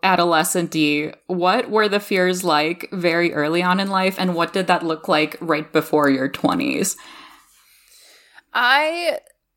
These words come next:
Speaker 2: a fear that has stayed my whole life is a fear of spiders. <laughs> I've been so
Speaker 1: <laughs>
Speaker 2: scared of spiders my whole <laughs> life.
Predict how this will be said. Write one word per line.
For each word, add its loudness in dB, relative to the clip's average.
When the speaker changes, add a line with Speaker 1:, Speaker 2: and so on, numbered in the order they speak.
Speaker 2:
a 2
fear -2
that 4
has 2
stayed 0
my -6
whole 0
life -4
is 2
a 6
fear 2
of -2
spiders. 0
<laughs> -10
I've 0
been 0
so 2
Speaker 1:
<laughs> -4
Speaker 2:
scared 0
of 0
spiders -2
my -4
whole -2
<laughs> -12
life. 0